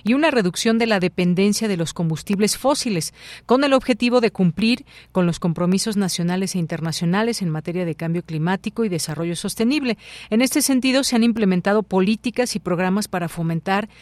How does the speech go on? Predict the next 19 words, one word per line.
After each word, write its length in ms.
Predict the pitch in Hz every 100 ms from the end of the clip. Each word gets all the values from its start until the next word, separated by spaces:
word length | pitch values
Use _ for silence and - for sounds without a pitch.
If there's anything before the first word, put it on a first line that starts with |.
| - -
la 180 | 180 226
inversión 520 | 285 277 226 240 226
en 80 | 226
proyectos 420 | 196 180 185 214
de 60 | 196
energías 340 | 165 - 196
renovables 600 | 208 190 165 175 202 202
y 40 | 185
la 120 | 175
modernización 1080 | 180 180 175 165 175 - 180 - 220 254 240
de 80 |
las 240 | 180 156 -
infra-, 320 | 160 165 160 -
de 140 | 165 170
la 80 |
infraestructura 680 | 165 - 165 170 - 208 214 -
eléctrica 480 | 175 170 - 190 190
del 120 | 190
país. 280 | 240 285